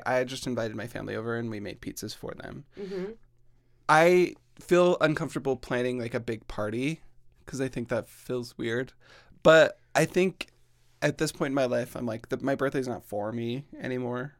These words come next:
Speaker 2: True.
Speaker 1: I think that's my biggest mentality now.
Speaker 2: I remember you
Speaker 1: So,
Speaker 2: saying
Speaker 1: like,
Speaker 2: that.
Speaker 1: I'm, I'm old. Like, people aren't gonna throw me, like, a big bash or a surprise party. So, like, the only person that's gonna do that is myself.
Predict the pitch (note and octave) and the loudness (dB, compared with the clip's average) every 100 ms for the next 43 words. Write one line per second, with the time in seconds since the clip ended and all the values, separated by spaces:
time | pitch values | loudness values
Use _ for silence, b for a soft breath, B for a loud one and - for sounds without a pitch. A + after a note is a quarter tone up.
0 | - - - - _ _ _ _ _ _ | -20 -14 -14 -16 _ _ _ _ _ _
1 | - C#3 D#3+ B2 G2+ - A2+ A#2 - - | -4 2 2 2 -2 -6 -10 -10 -10 -10
2 | A2 - G2 - G#2+ G#2+ B2+ - E3 D3 | -8 -6 -6 -6 -6 -8 -8 -14 -18 -16
3 | C3+ C#3 - E3 D#3+ D#3 C#3+ D#3+ E3 - | -14 -12 -2 4 4 4 0 2 0 -4
4 | _ _ _ - D#3+ E3 D3+ D3+ C#3+ C#3+ | _ _ _ 0 0 4 4 6 4 0
5 | - - - C#3 C3+ D#3+ D3+ C3+ B2 C3+ | -10 -20 -4 -2 -2 -4 0 0 0 -2
6 | C3 - A#2 B2 B2 A2+ A#2 A#2 A2 A#2+ | -4 -4 -4 -4 -4 -4 -4 -4 -6 -6
7 | D#3+ D#3+ - - - - A#2+ A#2+ A#2 A2+ | -6 -6 -8 -12 -12 -10 -8 -6 -6 -8
8 | - A#2 A#2 A#2+ - - _ - C#3 A#2 | -8 -6 -4 -6 -10 -20 _ 0 2 2
9 | A2+ A#2 - _ _ _ _ _ _ _ | 0 -8 -20 _ _ _ _ _ _ _
10 | _ _ - - C3+ C3+ C#3+ D3 C3+ C3 | _ _ -8 -2 0 0 -2 -2 -4 -4
11 | A#2 A#2 A2+ B2+ A2 A2+ A2+ A#2 G2+ A2+ | -4 -6 -6 -4 -4 -4 -8 -4 -2 -2